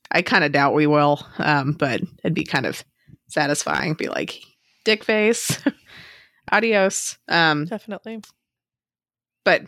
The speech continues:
Speaker 1: yes, as you were saying, Verona. So.
Speaker 2: Yeah, I wonder, <sighs> the whole, like,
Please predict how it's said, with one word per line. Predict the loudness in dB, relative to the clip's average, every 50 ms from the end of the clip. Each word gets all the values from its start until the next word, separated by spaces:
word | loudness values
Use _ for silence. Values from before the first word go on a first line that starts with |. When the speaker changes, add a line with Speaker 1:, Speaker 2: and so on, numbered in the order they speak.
| -14 _
Speaker 1:
yes, | 0 2 2 2 2 -2 0 2
as | 2 2 4 4
you | 4 4
were | 4
saying, | 4 4 2 2 2 0 -2 -4 -6 -6 -10 -12 -16 -20 _ _ -20 -20 -20 _ _ _ _ _ _ _ _ _ _ _ -20 -20 _ _ 0
Verona. | 2 4 4 4 2 0 -2 -2 -6 -16 -20 _ _ _ _ _ _ _ _ _ _ _ _ -4
So. | -4 -4 -4 -6 -10 _ _ _ _ _ _ _ _ _ _ _ _ _ _ -20 -20 -20 -20 -20 -20 -20 -20 -20 -20 -20 -20 -20 -20 -20 -20 _ _ _ _ _ _ _ _ _ _ _ _ _ _ -10
Speaker 2:
Yeah, | -6 -4 -2 0 2 2 0 0 -2 0
I | 2 2 4
wonder, | 4 2 0 2 0 -2 -2 -4
<sighs> | -14 -16 -16 -20 -20 -20 _ _ _ _ _ _ _ _ _ _ _ _ _ _ _ _ _ _ _ _ _ _
the | -4 -4
whole, | 0 2 4 6 6 4 4 4
like, | 2 0 0 -2 -4 -10